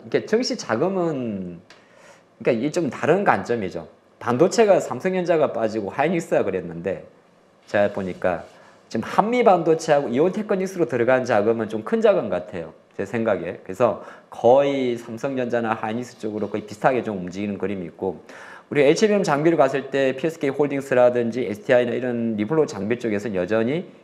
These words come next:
힘이 나쁘진 않아요. 그리고 중간중간에 워낙 최근에 피에스케이도 그러고 유니셈도 그러고 지에스티도 그러고 뭐 이런저런 기사가 많이 나옵니다. 뭘 취득했다, 장비를 개발했다, 뭐 착공한다. 그러다 보니까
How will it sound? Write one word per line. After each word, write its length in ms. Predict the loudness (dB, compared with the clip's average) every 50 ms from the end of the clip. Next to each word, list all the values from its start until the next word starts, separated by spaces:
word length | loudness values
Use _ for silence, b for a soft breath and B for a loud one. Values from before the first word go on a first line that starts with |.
| B
힘이 140 | -4 -2 0
나쁘진 440 | 0 0 -2 -2 -4 -2 0 0 0
않아요. 400 | -2 -2 0 0 0 0 -2 -6 -12 -18 B B B B B
그리고 200 | 0 0 0 0
중간중간에 1000 | 2 0 0 4 6 6 6 6 2 -2 -2 0 0 0 0 -2 -6 -8 -10 b b b b b b b b _
워낙 460 | 0 2 2 4 4 4 2 2 0
최근에 420 | 0 0 0 2 2 2 2 0 0
피에스케이도 640 | 0 0 0 0 0 0 0 2 2 2 2 0
그러고 400 | 2 0 0 0 0 0 0 2
유니셈도 580 | 2 2 0 0 0 0 0 0 0 0 0 2
그러고 280 | 2 2 2 0 -2
지에스티도 600 | -4 -2 0 0 0 0 0 -4 -6 -4 -4 -2
그러고 580 | 0 0 0 0 0 2 2 2 2 0 -6 B B B B B B B B B B _
뭐 220 | 2 4 4 4
이런저런 540 | 4 2 2 2 2 4 4 4 4 4 2
기사가 380 | 0 -2 -4 -2 -2 -2 -2 -2
많이 300 | -4 -4 -2 -2 0 2
나옵니다. 560 | 4 4 4 2 0 -2 -4 -4 -6 -8 -12 -18 -16
뭘 280 | -8 -4 -2 -2 -2 -4
취득했다, 760 | -6 -4 -2 -2 -2 -2 -2 -6 -8 -2 2 2 4 4 4
장비를 460 | 2 -2 -6 -6 -4 -2 -2 -2 -2
개발했다, 800 | 0 0 2 2 2 2 0 -2 -2 -2 0 2 2 2 2 0 -4
뭐 100 | -8 -10
착공한다. 520 | -12 -16 -10 -8 -6 -4 -4 -2 -4 -4
그러다 320 | 0 0 2 4 4 4
보니까 640 | 4 2 0 -2 -4 -2 0 0 0 0 -2 B